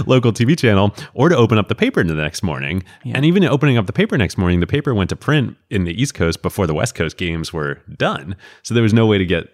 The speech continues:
Speaker 1: scores real time. They thought this would be, like, kind of the linchpin to all of it. And they decided, "Oh yeah, it's like the center of, of, you know, the day.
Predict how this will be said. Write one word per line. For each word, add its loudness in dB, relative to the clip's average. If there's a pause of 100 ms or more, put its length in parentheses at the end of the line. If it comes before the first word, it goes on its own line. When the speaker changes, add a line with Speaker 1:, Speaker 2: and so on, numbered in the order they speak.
(140)
Speaker 1:
scores -8
real -4
time. -8 (320)
They 0
thought -2
this -4
would -4
be, 0
like, 0
kind -4
of -2
the -6
linchpin -2
to -4
all -6
of -10
it. -4 (420)
And -2
they 2
decided, -4
"Oh -6
yeah, 0
it's -4
like -4
the -6
center -4
of, -4 (280)
of, -2 (180)
you 4
know, 2
the -2
day. 0